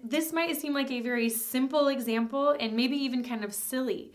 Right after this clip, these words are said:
but I think that it really depicts how we feel about our sins sometimes, right? We go ahead and do the things that we wanna do, and then when we're caught and we have to face the consequence of that, we're like, "Oh, I'm so sorry I did that."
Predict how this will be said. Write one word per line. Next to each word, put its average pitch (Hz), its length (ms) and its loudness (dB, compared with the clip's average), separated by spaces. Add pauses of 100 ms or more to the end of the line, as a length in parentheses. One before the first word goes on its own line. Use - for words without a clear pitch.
(300)
but - 240 -6
I 240 200 0
think 415 340 -2
that 277 100 -4
it 247 140 -6
really 214 880 0 (160)
depicts 240 600 -4
how 208 280 -2
we 190 380 -4
feel 202 680 -6 (240)
about 214 240 2
our 208 160 2
sins 214 360 -2
sometimes, - 680 -10 (760)
right? 214 360 2
We 226 840 2 (300)
go 214 240 4
ahead 262 220 0
and 277 160 0
do 262 160 2
the 262 100 0
things 262 300 0
that 240 120 -4
we 226 140 0
wanna 220 280 0
do, 220 320 0
and 220 100 -2
then 196 160 -2
when 196 120 -2
we're 190 160 -4
caught 220 560 2 (320)
and 202 140 -2
we 202 120 0
have 208 160 0
to 208 100 -4
face 214 260 0
the 208 80 -4
consequence 220 600 -2
of 247 120 -2
that, 247 240 2
we're 226 80 2
like, 220 260 0
"Oh, 311 200 4
I'm 311 160 0
so 302 260 0
sorry 269 360 -2
I 262 120 -4
did 254 240 -6
that." 240 380 0